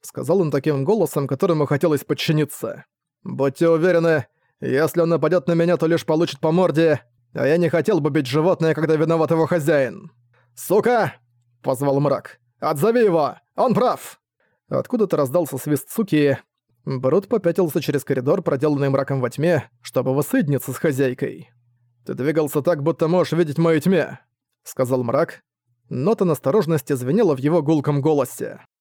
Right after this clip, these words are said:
«Я изучил ваши способности», — сказал нам оружейник, ударив концом своего оружия по полу. Каждое насекомое в радиусе пяти метров от него упало замертво.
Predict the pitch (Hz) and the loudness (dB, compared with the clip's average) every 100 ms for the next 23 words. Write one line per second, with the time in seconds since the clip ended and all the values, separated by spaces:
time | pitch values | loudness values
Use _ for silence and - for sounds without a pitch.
0 | _ _ _ _ _ - 120 139 160 151 | _ _ _ _ _ -6 -2 2 2 0
1 | 180 175 160 165 170 - 160 165 180 135 | 2 2 2 2 0 0 -2 0 0 0
2 | 127 - 104 - _ _ _ _ _ - | -4 -6 -10 -10 _ _ _ _ _ -14
3 | - 120 180 160 156 139 127 151 208 160 | -8 -2 0 0 0 0 0 2 2 2
4 | 143 135 190 135 143 131 - 113 - 147 | 0 0 0 0 -4 -2 -2 -2 0 2
5 | 139 143 143 139 127 143 143 113 - - | 2 2 2 0 -2 -2 -2 -2 -8 -16
6 | _ _ _ _ _ - 156 170 208 202 | _ _ _ _ _ -2 0 2 2 2
7 | 202 190 156 175 135 147 143 135 139 139 | 0 0 2 2 2 2 2 0 -2 -2
8 | 135 131 143 135 127 135 123 151 202 143 | -2 0 0 -2 -2 -2 2 2 2 2
9 | 131 131 143 127 135 123 - | 0 0 0 -2 -2 -6 -6